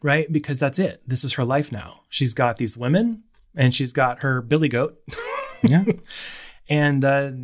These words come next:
Speaker 1: you know, that's, that's kind of all she wrote. Like, she's gonna be murdering children for the rest of her life,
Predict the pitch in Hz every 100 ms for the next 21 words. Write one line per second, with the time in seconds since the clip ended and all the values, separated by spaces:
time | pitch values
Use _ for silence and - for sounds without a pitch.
0 | 123 135 135 143 175 151 - - - -
1 | - _ _ _ _ _ _ _ 139 131
2 | - 143 151 143 147 - 139 240 - -
3 | 113 110 127 110 123 120 120 113 117 127
4 | 143 143 175 185 95 - - 107 104 101
5 | - 101 104 104 - - -